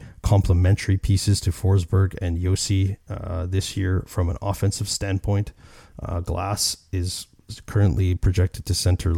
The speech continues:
line two. Evangelista and Novak are looking to be on line three together. I think Novak will eventually move back into the top six as he was last year. And Evangelista,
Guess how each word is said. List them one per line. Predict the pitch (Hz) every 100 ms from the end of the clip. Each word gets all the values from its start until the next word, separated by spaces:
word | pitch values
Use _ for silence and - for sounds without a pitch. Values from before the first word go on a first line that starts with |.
| 76
line | - 92 87 85 82
two. | - 101 107 147 - - - - -
Evangelista | 101 92 87 95 92 90 92 - 92 90
and | 87 85
Novak | 87 90 92 - -
are | 90
looking | 87 90 92
to | -
be | 90
on | 85 82
line | 85 85
three | 82 - 92 87
together. | 92 92 87 90 104 110 - - -
I | -
think | - 95 -
Novak | 92 90 87 -
will | 87
eventually | 87 87 90
move | 82 85
back | - 82
into | - 82
the | 85
top | 90 -
six | - 90 -
as | 87 -
he |
was | 80 76 -
last | 90 104 -
year. | 104 95 92 - - - -
And | 90 85
Evangelista, | 85 90 90 85 87 - 95 87 85